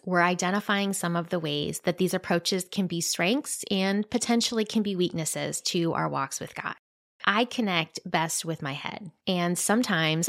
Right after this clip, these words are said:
I can get overly reliant on that. And so instead of actually approaching God to engage with him, I talk about it like I'm coming God adjacent.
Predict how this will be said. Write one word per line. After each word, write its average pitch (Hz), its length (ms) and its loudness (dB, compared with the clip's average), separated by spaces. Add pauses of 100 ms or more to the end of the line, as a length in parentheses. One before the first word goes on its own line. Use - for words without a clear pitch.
I 160 100 2
can 180 180 0
get - 320 0
overly 180 640 2
reliant 151 720 -2
on 143 140 -4
that. - 260 -8
And 180 220 0
so 170 320 6 (320)
instead 214 560 4
of 214 100 4
actually 180 880 2
approaching 196 640 0
God 165 220 -2
to - 120 -2
engage 151 480 -2
with 190 140 -2
him, 226 340 0 (400)
I 190 120 2
talk - 280 2
about 170 240 6
it 170 100 2
like 170 200 2
I'm 170 160 4
coming 175 400 2
God 156 340 2
adjacent. - 800 -4